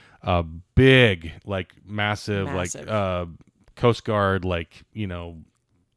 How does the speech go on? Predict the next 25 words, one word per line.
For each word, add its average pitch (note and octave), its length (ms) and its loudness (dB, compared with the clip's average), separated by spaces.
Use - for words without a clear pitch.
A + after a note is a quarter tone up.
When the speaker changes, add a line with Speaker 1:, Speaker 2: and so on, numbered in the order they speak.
Speaker 1:
I G2 100 -12
don't G2 160 -4
even G2 220 -4
know G2+ 280 0
what F#2+ 140 -4
it E2+ 60 -6
was. F2 320 -6
It F2+ 40 -8
was G2 140 -4
almost G#2 220 -4
like G2+ 100 -6
a F#2+ 60 -4
D, G2+ 400 -8
D A2+ 120 0
C A2+ 200 -4
ten B2 280 0
or G2+ 80 -2
something F#2+ 320 -6
like F#2 200 -6
that, F2+ 180 -8
just F#2 180 -14
going G2 240 -10
overhead. F2+ 340 -10
And F2+ 140 -12
it's, - 160 -18